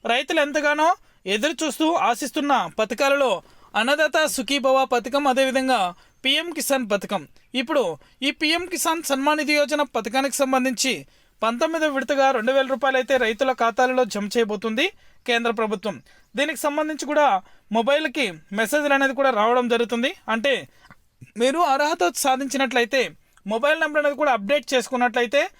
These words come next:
ఆ యొక్క మొబైల్స్కి కూడా మెసేజ్ రూపంలో కూడా మీకు పీఎం కిసాన్కి సంబంధించి అప్‌డేట్ అనేది కూడా రావడం జరుగుతుంది. ఎంత డబ్బులు అనేది కూడా జమ అవుతాయి, ఏ తేదీన జమ చేస్తారనే మెసేజ్లు అనేది కూడా వస్తున్నాయి.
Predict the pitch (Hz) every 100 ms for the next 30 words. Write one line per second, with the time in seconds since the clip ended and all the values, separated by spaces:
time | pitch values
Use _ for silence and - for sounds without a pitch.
0 | _ _ 240 247 240 254 233 240 294 302
1 | 240 285 277 202 160 - - 202 233 233
2 | 320 277 277 285 269 277 247 269 269 254
3 | 294 233 175 _ _ 247 294 302 269 277
4 | 269 - 254 254 254 - 247 196 285 277
5 | 269 247 269 226 208 240 247 226 233 240
6 | 240 320 - _ _ _ 226 254 320 294
7 | 294 285 262 285 254 214 226 247 240 254
8 | 330 - _ - 226 262 302 302 302 277
9 | 220 233 262 247 277 254 247 240 165 -
10 | _ _ - 226 254 294 277 269 262 277
11 | 247 202 262 247 247